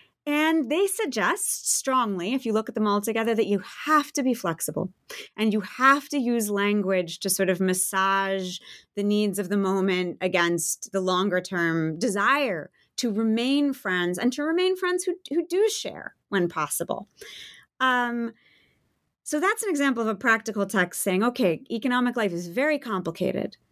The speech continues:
but there are ways to navigate it, and language is, is gonna be your tool. It's going to be useful."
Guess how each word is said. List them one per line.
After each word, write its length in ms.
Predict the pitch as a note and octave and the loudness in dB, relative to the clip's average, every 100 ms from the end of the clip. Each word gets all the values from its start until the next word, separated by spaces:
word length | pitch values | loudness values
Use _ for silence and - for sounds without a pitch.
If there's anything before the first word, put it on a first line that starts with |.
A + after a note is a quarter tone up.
| _ _ - | _ _ -10
but 120 | G3 | -2
there 100 | G#3+ | 0
are 80 | G3+ | 2
ways 360 | G#3+ A3+ A3 | 2 2 2
to 100 | - | -2
navigate 460 | G#3 F3+ F3 F3 E3+ | 0 0 0 2 2
it, 100 | E3+ | 0
and 220 | F#3 F3+ F3 | 0 0 2
language 480 | F#3 F#3+ G3 F3+ | 2 2 2 2
is, 200 | F3 D#3+ - | 2 0 -2
is 100 | E3 | -4
gonna 260 | G3 F#3 | 0 2
be 100 | F3 | 2
your 180 | D#3+ D#3 | 0 -2
tool. 380 | D3+ - A1+ - | -4 -4 -6 -4
It's 160 | - F#3 | -2 0
going 340 | - D#3+ D#3+ | 2 2 2
to 100 | D3+ | 0
be 80 | D3+ | -4
useful." 460 | - - - - | -4 -2 -2 -4